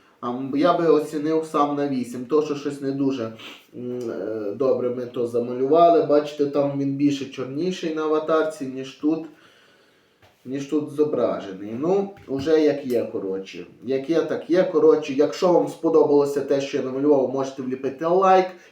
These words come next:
підписатися, ну, це ви знаєте, написати коментарі, кого наступного малюємо. А з вами був, як завжди, Денис Френлі. Всім дякую за перегляд цього відео. Всім удачі, всім пока, всім гарного дня чи вечора.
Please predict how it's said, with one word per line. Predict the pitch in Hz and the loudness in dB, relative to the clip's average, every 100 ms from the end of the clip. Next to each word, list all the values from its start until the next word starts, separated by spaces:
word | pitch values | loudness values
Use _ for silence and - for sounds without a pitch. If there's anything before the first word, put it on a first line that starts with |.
| - | -6
підписатися, | 147 - 139 151 131 131 135 175 - | -4 0 0 2 0 0 -6 -8 -6
ну, | 139 - | -6 -6
це | 135 | -4
ви | 120 | -4
знаєте, | 131 185 196 190 190 180 - - | 0 0 0 -2 -2 -4 -6 -10
написати | 147 139 123 139 139 196 | -4 -4 -4 -2 -2 -2
коментарі, | 226 226 269 156 143 139 135 - | -2 -2 -2 0 0 0 -2 -6
кого | 143 143 196 | -6 0 2
наступного | 190 160 185 180 156 | 2 0 -4 -4 -4
малюємо. | 147 131 117 110 110 113 - - | -2 0 -2 -2 -6 -10 -12 0
А | 160 165 | 2 2
з | |
вами | 185 190 156 | 4 4 4
був, | 156 151 | 6 6
як | 139 | 4
завжди, | 131 143 151 | 0 2 4
Денис | 143 143 131 - | 6 4 2 -4
Френлі. | - 196 214 202 202 | 0 4 4 4 2
Всім | - 190 170 | 0 -2 2
дякую | 160 151 147 | 2 2 0
за | 139 | -2
перегляд | 143 123 127 127 - | -2 0 0 -2 -4
цього | - 127 123 | 0 0 0
відео. | 202 208 208 - - | 2 4 4 2 -4
Всім | - 175 175 | 2 4 4
удачі, | - 143 - | 4 2 0
всім | - 156 | -4 -4
пока, | 156 156 135 | -2 0 0
всім | - 135 | 0 0
гарного | 147 147 151 | 2 2 0
дня | 139 117 - | -2 -4 -4
чи | 117 | -2
вечора. | 107 190 202 220 208 | 4 4 4 4 2